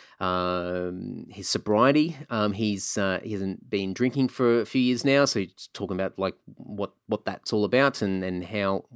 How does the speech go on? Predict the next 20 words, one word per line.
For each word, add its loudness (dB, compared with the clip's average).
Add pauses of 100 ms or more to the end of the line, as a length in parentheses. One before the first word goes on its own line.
(100)
well, -6
what -6
life's -2
like -4 (160)
for -2
him -2
now. 0 (580)
Um, 6
and 4
yeah, 8 (100)
yeah, 8
just 0
a -4
top 2
guy, 8
really 4
good 0
conversation. 2
So 6
I'm -2